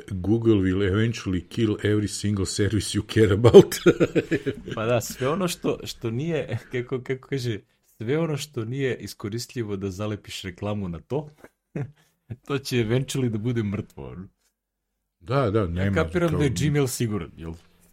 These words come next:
Speaker 2: Da
Speaker 1: Da,
Speaker 2: ostane.
Speaker 1: to jeste. To će da ostane, to su toliko, da, da.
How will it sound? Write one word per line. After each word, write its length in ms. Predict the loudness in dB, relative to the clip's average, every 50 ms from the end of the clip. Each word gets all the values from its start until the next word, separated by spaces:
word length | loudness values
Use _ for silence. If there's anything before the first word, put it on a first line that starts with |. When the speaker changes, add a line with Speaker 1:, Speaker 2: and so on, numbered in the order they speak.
| _ _ _ -18 -16 -16 -6 -2
Speaker 2:
Da 60 | -2
Speaker 1:
Da, 160 | -2 -2 -2 2
Speaker 2:
ostane. 520 | 2 2 2 2 -2 -2 0 0 0 2
Speaker 1:
to 160 | 2 4 4 4
jeste. 400 | 4 4 4 2 0 -4 -8 -12 -14 -16 -16 0
To 160 | 2 4 4
će 200 | 4 4 2 4
da 100 | 6 6 6
ostane, 420 | 6 4 2 0 2 2 2 2 0
to 180 | -2 -4 -4
su 160 | -4 -4 -6 -4
toliko, 420 | -2 -2 -2 -2 -4 -6 -6 -4
da, 200 | -2 -2 -2 -2
da. 140 | -4 -6